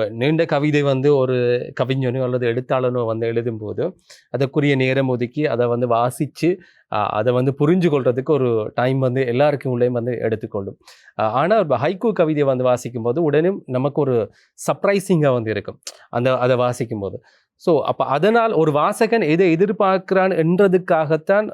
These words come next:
ஒரு கவிஞன் ஹைக்கூ கவிதையை நாடி வந்து போறாரா, இல்ல அ, ஹைக்கூ கவிதையால வந்து நாங்க சொல்ல வர்ற விஷயத்தை இன்னும் கொஞ்சம், அ, ஈஸியா வந்து சொல்லலாம் அப்படின்றதுக்காகத்தான் கவிஞர்கள், அ, ஹைக்கூ கவிதை அதிகமாக நாடுறதுக்குரிய காரணமா இருக்கா? எனக்கு இதுக்கு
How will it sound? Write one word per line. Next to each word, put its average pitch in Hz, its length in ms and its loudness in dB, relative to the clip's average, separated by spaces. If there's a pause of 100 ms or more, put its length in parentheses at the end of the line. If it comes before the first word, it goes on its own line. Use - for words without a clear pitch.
ஒரு 143 220 0
கவிஞன் 165 440 2
ஹைக்கூ 147 400 0
கவிதையை 143 360 0 (120)
நாடி 131 320 0
வந்து 135 280 -2
போறாரா, 120 400 -2 (340)
இல்ல 233 500 2 (320)
அ, 139 60 0 (140)
ஹைக்கூ 180 280 -2 (100)
கவிதையால 202 600 2
வந்து 190 460 2
நாங்க 156 300 0
சொல்ல 175 240 4
வர்ற 180 220 4
விஷயத்தை 165 400 0
இன்னும் 175 280 4
கொஞ்சம், 175 400 2 (380)
அ, 120 80 0 (220)
ஈஸியா 180 360 2
வந்து 165 180 2
சொல்லலாம் 160 420 2
அப்படின்றதுக்காகத்தான் 131 1080 2 (280)
கவிஞர்கள், 156 560 2
அ, 127 140 4 (340)
ஹைக்கூ 160 320 0
கவிதை 143 300 0
அதிகமாக 127 460 2
நாடுறதுக்குரிய 120 640 -2
காரணமா 113 420 -2
இருக்கா? 95 240 -8 (280)
எனக்கு 113 260 -4
இதுக்கு 135 300 2